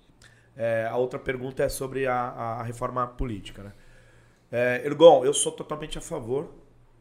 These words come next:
Não passou a reforma política, né, agora recentemente, de ter o distritão. Eu acho que tem que ser os mais votados, sem sombra de dúvida. Sou a favor.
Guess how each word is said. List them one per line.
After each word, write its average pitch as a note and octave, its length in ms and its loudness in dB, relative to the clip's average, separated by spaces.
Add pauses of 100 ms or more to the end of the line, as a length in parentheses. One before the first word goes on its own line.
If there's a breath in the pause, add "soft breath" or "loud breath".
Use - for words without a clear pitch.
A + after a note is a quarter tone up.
(240)
Não B2+ 200 -4
passou C#3+ 320 -4
a C3+ 40 -6
reforma A#2 340 -10
política, A2+ 460 -8
né, G#2 80 -12
agora G#2 300 -8
recentemente, G#2+ 640 -16
de F#2+ 320 -18 (260 soft breath)
ter - 80 -12
o A#2+ 80 -6
distritão. A2+ 680 -8 (460 soft breath)
Eu A2+ 160 -6
acho B2+ 260 -2
que A#2 360 -10 (160)
tem C3+ 140 -10
que - 80 -8
ser C#3 100 -2
os B2+ 120 -4
mais B2 200 -8
votados, A2 640 -12 (880)
sem - 240 -8
sombra B2 280 -8
de A2 100 -10
dúvida. B2+ 400 -12 (320 soft breath)
Sou - 260 -2
a D#3 60 2
favor. B2+ 580 4